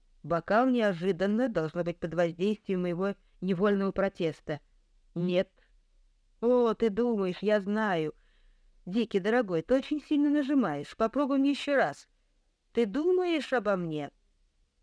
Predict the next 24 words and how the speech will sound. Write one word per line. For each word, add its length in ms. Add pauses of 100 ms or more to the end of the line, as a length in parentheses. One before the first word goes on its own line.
(220)
Бокал 460
послушно. 720 (340)
«Да». 420 (1160)
А 80
затем, 400
напугав 480
меня: 340 (800)
«Только 500
не 220
Нет». 400 (1600)
В 300
этом 320
тоже, 380
должно 440
быть, 140
была 260
я 180
повинна. 640 (1200)
Эти 340
собрания 500
поначалу 600
казались 440
достаточно 680
безобидными. 880